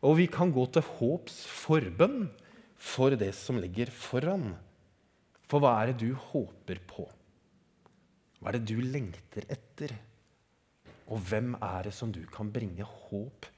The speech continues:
til? Og nå vil jeg at vi skal være litt stille, og så skal vi tenke på det i bønn med Gud.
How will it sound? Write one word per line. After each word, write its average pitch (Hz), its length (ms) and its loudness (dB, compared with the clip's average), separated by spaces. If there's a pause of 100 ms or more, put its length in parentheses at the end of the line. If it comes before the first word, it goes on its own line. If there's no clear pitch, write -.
(240)
til? 147 320 -8 (1400)
Og 120 80 -2
nå 135 80 2
vil 120 140 0
jeg - 40 -8
at 104 80 -8
vi 107 80 -6
skal 131 140 -4
være 107 160 -4
litt - 100 -10
stille, 175 540 -6 (1400)
og - 80 -20
så 107 100 -8
skal - 160 -12
vi 131 140 -6
tenke 113 640 -10 (200)
på 123 140 -2
det 101 140 -2 (1000)
i 120 80 -2
bønn 101 220 -2 (960)
med 101 120 -4
Gud. 98 300 -10